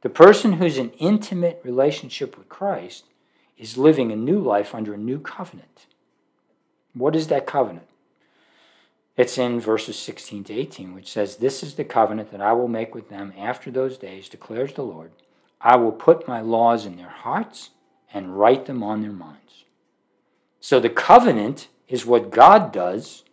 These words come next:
and he ke-, always keeps his covenant. We don't keep our part, but he always keeps his. And that is, that's what I'm gonna be doing. I'm gonna be writing my laws on their heart. I'm gonna be writing them in their minds.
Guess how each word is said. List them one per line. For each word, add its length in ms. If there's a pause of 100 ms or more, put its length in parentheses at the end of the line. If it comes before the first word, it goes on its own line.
(200)
and 120
he 160
ke-, 240
always 300
keeps 360
his 380 (280)
covenant. 420 (280)
We 140
don't 200
keep 240
our 120
part, 180
but 100
he 140
always 380
keeps 320
his. 340 (320)
And 100
that 140
is, 140
that's 280
what 120
I'm 100
gonna 180
be 120
doing. 280
I'm 120
gonna 140
be 120
writing 320
my 120
laws 300
on 120
their 120
heart. 320 (1080)
I'm 100
gonna 160
be 100
writing 440
them 180
in 160
their 100
minds. 460